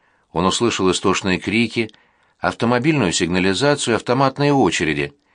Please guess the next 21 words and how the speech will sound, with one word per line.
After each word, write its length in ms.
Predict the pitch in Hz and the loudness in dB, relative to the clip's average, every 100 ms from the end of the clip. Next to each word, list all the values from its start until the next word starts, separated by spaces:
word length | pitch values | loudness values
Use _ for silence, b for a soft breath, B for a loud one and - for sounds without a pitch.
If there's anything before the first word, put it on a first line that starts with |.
| _ _ _ _ - | _ _ _ _ -8
Причём 320 | 78 - 92 | -6 -2 0
раздавались 560 | 90 87 92 117 120 127 | 0 0 0 2 0 0
они 160 | 123 | 0
очень 260 | 117 - 143 | 0 -2 -2
близко. 520 | 120 90 73 - 69 _ _ _ _ _ _ _ _ | 0 0 -2 -6 -8 _ _ _ _ _ _ _ _
Сергей 460 | - 78 73 87 | -6 -6 0 2
повернул 500 | 85 87 90 92 95 | 2 0 0 0 0
голову 520 | 82 101 113 90 71 - b b - | 0 0 2 2 -2 -6 b b -6
и 100 | 82 | 0
увидел, 380 | 120 160 175 143 | 2 4 2 2
что 200 | - 156 | 0 0
оба 160 | 135 | 0
клиента 380 | 127 131 117 123 | 2 0 2 -2
кафе 320 | 127 120 151 | -2 -2 -2
в 60 | 123 | 0
военной 340 | 120 123 120 | 0 0 -2
форме 480 | - 180 160 78 - b b b b b | 0 2 2 0 -6 b b b b b
стоят 480 | - 101 107 113 | -6 0 0 0
в 40 | - | -2
коленной 400 | 104 104 104 104 | -2 0 0 -2
стойке 540 | - 160 147 78 67 | 0 0 0 -2 -6